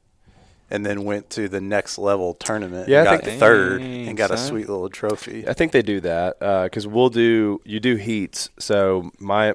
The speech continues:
Speaker 2: my den will do a heat. We'll figure out who has the fastest car,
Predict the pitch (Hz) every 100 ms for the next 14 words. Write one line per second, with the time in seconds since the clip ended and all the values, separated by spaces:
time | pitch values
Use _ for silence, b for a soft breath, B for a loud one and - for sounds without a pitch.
0 | - 95 101 92 101 104 101 95 92 90
1 | 95 95 - _ _ - 92 104 95 95
2 | 95 92 85 95 87 90 - 92 90 87